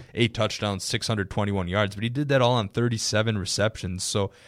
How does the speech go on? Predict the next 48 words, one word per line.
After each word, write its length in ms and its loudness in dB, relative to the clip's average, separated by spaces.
yeah, 140 4
I 40 4
mean, 300 0
really, 400 6
if 120 2
he 100 2
wasn't 240 4
having 240 4
a 40 2
big 220 -2
touchdown 560 0
game, 400 2
he 600 2
had 420 2
some, 760 2
some 200 -4
pretty 240 2
rough 220 2
fantasy 440 -2
performances 800 -2
there. 240 2
You 80 -2
know, 140 0
if 100 -6
he, 160 -6
if 80 -12
he 100 -2
ends, 240 -2
he 60 0
even 160 4
got 140 6
shut 240 0
out 240 4
in 80 -2
week 240 -2
ten, 400 0
uh, 340 2
against 320 -4
Jacksonville 540 0
when 100 -2
he 60 -2
was 120 -4
only 200 -2
targeted 400 0
twice, 400 -2
and 80 -6
you 60 -8
think, 240 -10